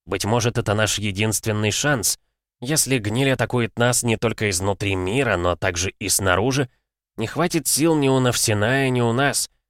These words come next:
даже если предположить, что держава и Некрополис тотчас же помирятся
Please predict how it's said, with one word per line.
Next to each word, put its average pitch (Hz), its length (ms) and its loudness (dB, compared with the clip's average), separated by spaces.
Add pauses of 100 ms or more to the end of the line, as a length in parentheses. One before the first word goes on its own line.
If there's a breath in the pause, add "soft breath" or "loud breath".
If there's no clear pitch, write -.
(140)
даже 139 260 -2
если 113 300 0
предположить, 98 720 0
что - 200 -2
держава 95 480 0
и 95 60 2
Некрополис 107 640 0
тотчас 120 380 -2
же 92 180 0
помирятся 123 720 0